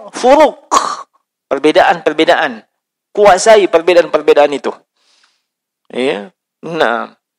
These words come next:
seperti tadi, ya, istilah sunnah, mandub, iya, nafilah, mustahab, iya, kurbah, ihsan. Kalau bisa kuasai perbedaan-perbedaan itu.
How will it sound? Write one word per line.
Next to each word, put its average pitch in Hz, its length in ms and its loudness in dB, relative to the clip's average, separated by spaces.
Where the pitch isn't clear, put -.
seperti 156 320 -2
tadi, 147 260 2
ya, 156 240 -8
istilah 135 480 -6
sunnah, 135 480 -2
mandub, 139 560 0
iya, 127 320 -6
nafilah, 151 960 -4
mustahab, - 880 -2
iya, 123 240 -10
kurbah, 180 720 -2
ihsan. 190 560 -4
Kalau 196 240 4
bisa 254 400 -4
kuasai 240 480 -2
perbedaan-perbedaan 185 880 -2
itu. 123 160 -8